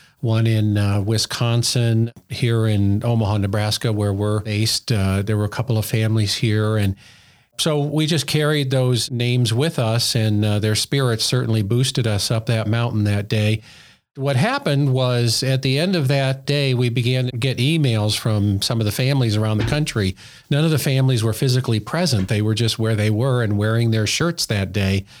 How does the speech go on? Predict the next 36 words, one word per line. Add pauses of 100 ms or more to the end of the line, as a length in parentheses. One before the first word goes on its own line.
(140)
in
solidarity
with
us. (440)
But
they
let
us
know
that
they
had
had
a
good
day.
And
I
asked,
"Well,
why, (540)
why
did
you
have
a
good
day?"
And
they
said,
"Well,
we
wore
our
shirts,